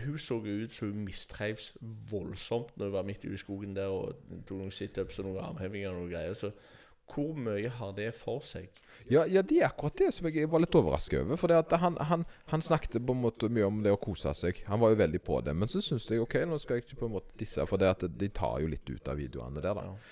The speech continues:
Speaker 2: Men sånn som jeg, når jeg skal trene folk, så har jeg jo, eh, visse ting som jeg passer veldig på. Det er jo det at jeg <laughs> prøver å legge nivået på der de er, sant?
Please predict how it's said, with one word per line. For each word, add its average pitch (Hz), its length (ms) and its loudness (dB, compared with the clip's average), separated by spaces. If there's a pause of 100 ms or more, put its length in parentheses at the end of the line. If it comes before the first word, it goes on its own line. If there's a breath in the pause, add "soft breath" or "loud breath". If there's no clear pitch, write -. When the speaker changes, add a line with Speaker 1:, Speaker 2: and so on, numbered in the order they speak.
(200 loud breath)
Speaker 2:
Men 123 120 2
sånn 143 180 2
som 135 120 2
jeg, 117 140 6
når 110 100 2
jeg 113 100 0
skal - 140 -8
trene 78 340 -2
folk, 190 280 0
så 123 140 -2
har 80 200 4
jeg 87 100 -2
jo, 76 180 -4
eh, 60 180 -2
visse 90 240 -8
ting - 200 -8
som - 140 -10
jeg 73 100 -12
passer - 240 -10
veldig - 300 -8
på. - 140 -10 (440 loud breath)
Det - 100 4
er - 20 10
jo 117 60 8
det 98 160 8
at - 120 -2
jeg - 220 0
<laughs> - 60 -10
prøver 98 320 0
å 110 80 0
legge 123 200 -2
nivået 95 520 -2
på - 200 -2
der 71 160 -4
de 65 260 -2
er, 220 100 2 (320)
sant? 214 220 0